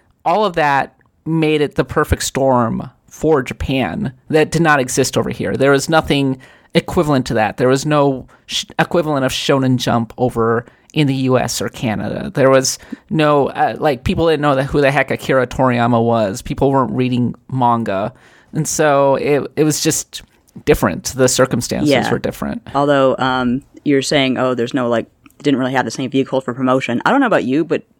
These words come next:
Speaker 2: did you see, like, when you read comics back in the day, did you see, like, endless promotions for Hide Light, which was a real piece of garbage <laughs> R P G for the N E S?
Speaker 1: I sure did not.
Speaker 2: It, it was actually a really cool looking advertisement 'cause it had, like, it was always on the back of, like, Archie Comics, which I read,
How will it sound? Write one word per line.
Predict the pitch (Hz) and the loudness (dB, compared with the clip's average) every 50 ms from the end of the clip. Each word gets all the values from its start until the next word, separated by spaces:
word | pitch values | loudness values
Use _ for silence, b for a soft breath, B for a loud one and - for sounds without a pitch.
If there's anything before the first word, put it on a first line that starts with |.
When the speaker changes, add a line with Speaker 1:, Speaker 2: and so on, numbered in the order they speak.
| - | -8
Speaker 2:
did | - 170 180 269 | -6 -2 0 0
you | 285 294 277 | 0 0 -2
see, | - - 196 190 196 208 | -2 -4 -4 -2 0 0
like, | 180 143 110 - | 0 -2 -2 -4
when | - 165 196 | -2 -2 0
you | 240 262 | 0 0
read | 233 196 - | 0 -2 -2
comics | - 170 151 151 139 - | -2 -2 -2 -2 -2 -4
back | - 117 110 - 127 | -4 -4 -4 -4 -4
in | |
the | 123 120 | -4 -4
day, | 117 113 | -2 -2
did | 143 165 | -4 -4
you | 220 | -4
see, | - - 285 | -4 -2 0
like, | 233 202 151 - | 0 0 -2 0
endless | - 147 151 160 160 - | -2 -2 0 -2 -2 -4
promotions | - 151 135 131 - - 156 - | -4 -2 -2 -2 -2 -4 -8 -6
for | - 117 | -8 -6
Hide | 117 117 127 123 131 | -2 -2 -2 -2 0
Light, | 139 143 151 170 165 _ _ _ _ - | -2 -4 -4 -4 -6 _ _ _ _ -14
which | 139 | -10
was | 143 127 | -8 -6
a | 113 113 | -4 -2
real | 147 170 156 | 0 0 0
piece | - - - 147 - - | -2 -2 -4 -4 -4 -4
of | 131 123 | -6 -2
garbage | - 113 120 131 135 131 127 | 2 2 2 2 2 0 0
<laughs> | |
R | 117 123 | -2 -2
P | - - - 180 | 0 2 2 2
G | 143 - - 143 143 | 2 0 0 -2 -2
for | - - - - | -2 -4 -10 -6
the | - 135 131 | -4 -2 -2
N | 127 131 | 0 -2
E | 120 135 | -2 -2
S? | 135 - - - - _ - - | -4 -4 -6 -8 -12 _ -6 -2
Speaker 1:
I | 143 135 | 0 0
sure | 123 - - 156 | 0 0 0 0
did | 156 160 151 | 2 2 2
not. | 143 156 139 - - - - - _ _ _ _ B B B B B B | 2 2 2 0 -2 -10 -20 -20 _ _ _ _ B B B B B B
Speaker 2:
It, | - 196 254 | 0 0 2
it | 180 185 | 2 2
was | 214 185 180 175 | 2 2 2 2
actually | 196 - - - 220 | 0 0 0 0 -2
a | 156 | -2
really | 135 135 160 185 202 185 175 156 135 - _ _ _ | -2 -2 0 0 0 0 0 -2 -6 -10 _ _ _
cool | - - - 185 180 180 175 165 160 143 | -12 -8 -4 -2 0 0 0 0 0 0
looking | 139 147 139 - 147 127 - - | -2 -4 -4 -4 -4 -4 -2 0
advertisement | 120 131 127 135 127 - 131 123 104 - 117 - | 0 -2 -2 -4 -6 -4 -4 -4 -4 -4 -8 -8
'cause | - 123 | -8 -10
it | 135 | -6
had, | 139 151 151 147 | -4 -2 -2 -2
like, | 135 135 127 120 - | -2 -2 -4 -4 -4
it | - | -2
was | 156 151 | 0 2
always | 170 156 147 | 2 2 2
on | 143 135 | 0 -2
the | 127 | 0
back | 123 120 117 - | 0 0 0 0
of, | 113 110 | -2 -6
like, | 107 98 - | -4 -2 -2
Archie | 123 123 - - | -2 -4 -4 -6
Comics, | - - 143 120 110 113 - | -8 -4 -4 -4 -4 -4 -6
which | 107 110 - | -8 -8 -6
I | 127 | -2
read, | 120 123 120 120 | 0 0 0 -2